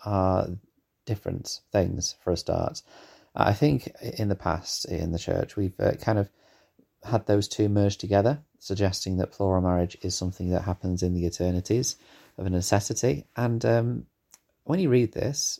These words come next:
section a-, and, and you read of the other revelations that were given and the teachings of the church today, uh, that is not the case. Uh, but that just seems to be something that has just evolved over time,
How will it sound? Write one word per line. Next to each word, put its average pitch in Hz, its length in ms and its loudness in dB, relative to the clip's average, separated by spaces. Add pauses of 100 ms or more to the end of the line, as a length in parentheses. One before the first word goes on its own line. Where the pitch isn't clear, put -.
section 135 680 -6
a-, 113 120 -10 (100)
and, 107 420 -2 (140)
and 98 160 -2
you 98 220 0
read 95 280 2
of 90 160 0
the 90 160 2
other 98 300 0
revelations 95 600 0
that 92 100 -4
were 85 80 -2
given 117 340 0 (480)
and 90 100 -4
the 90 60 0
teachings 101 520 -2
of 107 40 -14
the - 80 -8
church - 320 0
today, 95 460 0 (420)
uh, - 220 -2
that 117 180 -2
is 127 100 -4
not 143 120 -4
the 120 80 -6
case. - 500 -4 (220)
Uh, 95 320 2
but 90 180 -4
that 107 160 2
just - 180 -4
seems 98 220 -2
to - 60 -18
be 90 80 -6
something 101 500 -2
that 90 220 2
has 87 240 -2
just - 340 -6
evolved 107 420 2
over 90 220 0
time, 78 400 -4